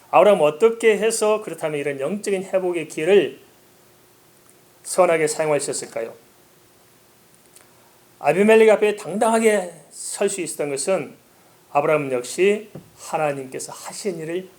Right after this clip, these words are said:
보았기 때문에 그렇습니다. 그렇죠. 언제 보았습니까? 그것은 아비멜렉처럼 사라 사건을 통해서 보았을 것입니다. 아비멜렉이 찾아오자 그동안 잊었던 하나님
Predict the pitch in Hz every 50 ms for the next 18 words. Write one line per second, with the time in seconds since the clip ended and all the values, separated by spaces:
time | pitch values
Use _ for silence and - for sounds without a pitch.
0 | _ _ - - 131 120 - - - _ - 127 139 156 165 - 131 123 - -
1 | - 113 107 - - - _ _ _ _ _ _ _ _ _ _ _ _ _ _
2 | _ _ - 196 185 190 190 165 160 196 202 208 190 175 156 143 - 139 127 -
3 | - 170 180 202 214 208 - _ _ _ _ _ _ - 143 - 160 160 165 180
4 | 185 - - _ _ _ _ - - 131 147 151 190 208 214 208 208 208 208 202
5 | 190 196 - 202 185 196 196 202 208 214 226 - - _ _ _ - - - 190
6 | 214 220 220 214 214 - - 208 202 - - 196 185 180 180 180 180 - - 175
7 | 170 160 - 185 180 185 185 - - 143 131 - - - 123 - - 123 113 107
8 | 104 117 113 - _ _ _ _ _ _ _ _ _ _ _ _ _ - - -
9 | _ - - - - - - - - - - - 147 165 202 220 226 220 226 220
10 | 214 202 196 - - - 208 196 190 175 160 156 151 151 139 127 - - - _
11 | _ _ _ _ _ _ _ _ _ _ - 196 185 202 196 175 170 170 165 180
12 | 220 220 220 - 226 214 220 226 220 - - _ - - - 208 226 233 226